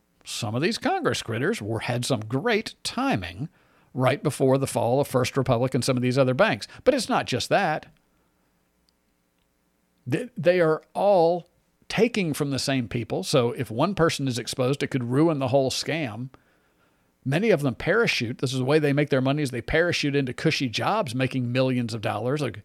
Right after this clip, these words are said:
get a book deal. They,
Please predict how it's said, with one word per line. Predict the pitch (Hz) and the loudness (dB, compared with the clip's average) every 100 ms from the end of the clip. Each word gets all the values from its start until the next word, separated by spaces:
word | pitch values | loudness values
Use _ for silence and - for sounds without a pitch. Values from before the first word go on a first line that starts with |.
| - 123 | -10 -6
get | 101 | -6
a | |
book | 92 - 131 - | -6 -2 -2 -2
deal. | 123 123 123 127 135 _ _ _ _ _ _ _ _ _ _ | -2 0 0 -2 -4 _ _ _ _ _ _ _ _ _ _
They, | 147 | -2